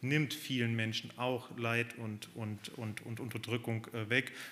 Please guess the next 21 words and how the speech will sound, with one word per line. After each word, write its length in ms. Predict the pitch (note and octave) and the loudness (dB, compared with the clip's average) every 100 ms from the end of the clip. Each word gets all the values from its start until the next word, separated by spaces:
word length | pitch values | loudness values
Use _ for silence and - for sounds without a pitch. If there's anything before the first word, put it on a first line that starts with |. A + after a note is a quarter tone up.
| - | -2
ohne 240 | D3+ D3 C3 | 4 6 6
natürlich 440 | B2 A#2+ A#2+ A#2 | 4 2 0 -2
die 120 | - | -2
globalen 520 | A#2 A#2 A2 A#2+ A2+ A2 | -2 0 4 4 4 2
Ungleichheitsverhältnisse 1160 | A#2+ A2+ G#2+ - A2 - A2 G#2 G#2 A2+ - | -2 0 -2 -2 -6 -4 -2 -2 -4 -6 -4
und 160 | A#2+ A#2 | -4 -2
damit 240 | A2+ G#2+ | -2 -2
verbundenen 480 | - G#2+ A2 A2+ A#2 | -6 -4 -2 -2 -4
Strukturen 580 | - - A2+ A#2 A2 G#2+ - - - - - | -4 -6 -6 -4 -2 -4 -6 -12 -12 -12 -4
in, 300 | B2 A2 - | 0 0 0
äh, 80 | A2 | -4
Frage 400 | - A#2+ A#2+ A2 | 6 6 6 2
zu 160 | - | -2
stellen. 420 | C3 - A2 G#2 A2+ - - - | -4 -4 -6 -6 -8 -10 -10 -4
Ich 140 | C#3 A#2 | 2 10
denke, 280 | E3 E3+ | 10 10
diese, 480 | D#3+ C#3+ C#3 C3+ D3 C#3 B2 | 4 2 -2 2 2 2 2
darum, 240 | C#3+ C#3+ | 2 4
dass 180 | C3+ C3 | 4 2
diese, 580 | C3+ B2+ B2 B2+ B2 B2+ - - | 2 0 2 4 4 2 -4 -2
ähm, 540 | B2+ A#2+ B2 A#2+ B2 | 2 4 4 2 0